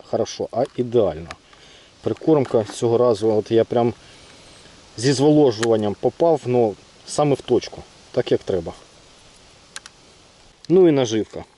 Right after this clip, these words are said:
По наживці давайте робити бутерброд. Будь-як, я повторюсь, я на останніх рибалках казав, що дуже класна штука в плані того, що він фіксується зверху опаришем і не так дріб'язок його збиває.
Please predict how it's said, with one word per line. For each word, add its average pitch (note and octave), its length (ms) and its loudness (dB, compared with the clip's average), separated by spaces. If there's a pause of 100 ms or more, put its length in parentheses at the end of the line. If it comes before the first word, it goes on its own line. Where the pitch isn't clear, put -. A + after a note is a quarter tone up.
(600)
По E3+ 120 -6
наживці A#2+ 440 0
давайте G#2+ 380 2
робити G#2+ 500 -2
бутерброд. D3+ 680 0 (1200)
Будь-як, A#2 460 -2
я A#2 200 4
повторюсь, G2+ 560 -4
я G#2+ 240 -2 (220)
на G#2+ 120 -6
останніх G#2 420 -4 (320)
рибалках G#2+ 560 -4
казав, D3 320 0
що - 200 -10 (420)
дуже C3 220 0
класна C#3 360 -2
штука C#3 320 -2
в A2 60 -6
плані A#2+ 340 -2
того, A#2+ 300 -4
що G#2 420 -2 (140)
він A2+ 200 -2
фіксується A2+ 600 -2
зверху A2 400 -2
опаришем A2+ 640 -2
і - 20 -4
не A2 140 -4
так B2 200 -4 (640)
дріб'язок G#2+ 600 -4
його G#2 300 -4 (240)
збиває. F#2 600 -8